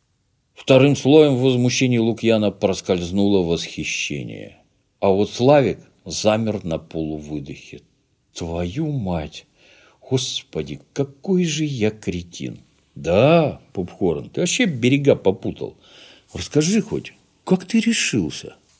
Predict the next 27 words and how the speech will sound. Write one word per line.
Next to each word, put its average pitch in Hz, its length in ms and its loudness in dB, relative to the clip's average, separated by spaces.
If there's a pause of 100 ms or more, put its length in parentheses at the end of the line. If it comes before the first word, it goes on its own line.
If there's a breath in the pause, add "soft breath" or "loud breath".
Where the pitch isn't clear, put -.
(140)
Славик 170 520 8
не 143 80 4
услышал 131 460 4
Лукьяна, 90 580 2
а 73 40 -2
просто 139 360 2
судорожно 165 720 6
начал 127 340 2
давать 95 340 4
указания 104 540 0
по - 120 -6
спасению 82 600 -4
своей 78 340 -6
жизни. 73 380 -10 (100)
«Так, - 340 -2
я 139 200 6
всё - 180 6
понял. 139 520 6
Вы 165 120 8
можете 247 300 8
ему 196 140 6
позвонить? 160 460 4
Я 185 120 8
всё 226 480 4
объясню». 202 680 4 (340 loud breath)
Лукьян 82 460 0
обиделся. 78 640 -2